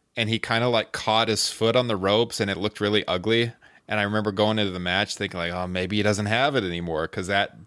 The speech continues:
didn't come off great on Raw. But yeah, once the bell rang there at SummerSlam, holy cow. <laughs> Like, it was,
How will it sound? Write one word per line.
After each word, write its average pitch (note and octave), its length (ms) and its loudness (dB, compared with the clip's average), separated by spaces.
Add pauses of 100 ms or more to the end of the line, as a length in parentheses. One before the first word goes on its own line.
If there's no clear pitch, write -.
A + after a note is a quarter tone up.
(120)
didn't G#2+ 240 0
come G#2+ 240 0
off G#2 260 2
great A2 280 2
on G#2 140 0
Raw. F#2 400 4 (360)
But B2+ 140 2
yeah, C3+ 140 4
once A#2 320 2
the C#3+ 100 -2
bell B2 260 4
rang B2+ 320 2
there B2 140 4
at A2 100 2
SummerSlam, F#2+ 720 0
holy A2+ 460 2
cow. D#2+ 400 0
<laughs> - 20 -2
Like, G2 280 -2
it C3+ 220 0
was, - 240 0